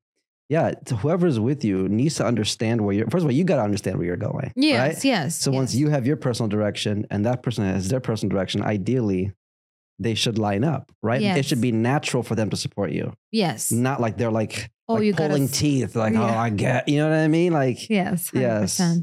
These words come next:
Speaker 1: It's the
Speaker 2: yes.
Speaker 1: same way with me and, like, my traveling and the extreme sports and stuff. It's like,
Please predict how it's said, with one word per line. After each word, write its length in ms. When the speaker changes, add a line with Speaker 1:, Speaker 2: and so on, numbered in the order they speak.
Speaker 1:
It's 140
the 60
Speaker 2:
yes. 100
Speaker 1:
same 200
way 100
with 160
me 200
and, 120
like, 180
my 200
traveling 500
and 140
the 60
extreme 300
sports 360
and 100
stuff. 320
It's 160
like, 200